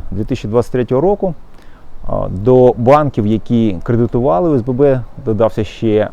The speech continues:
банк «Глобус», який з п'ятого вересня почав приймати заявки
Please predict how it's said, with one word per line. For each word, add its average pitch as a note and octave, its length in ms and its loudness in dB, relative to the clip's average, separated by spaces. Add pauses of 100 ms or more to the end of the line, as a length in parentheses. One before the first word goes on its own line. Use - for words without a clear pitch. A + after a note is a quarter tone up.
банк G#2 440 0
«Глобус», D#3+ 540 2 (240)
який A2+ 540 -2 (320)
з - 80 -16
п'ятого A2+ 360 2
вересня C3 540 -2
почав B2+ 400 2
приймати G#2+ 500 0
заявки B2+ 680 -2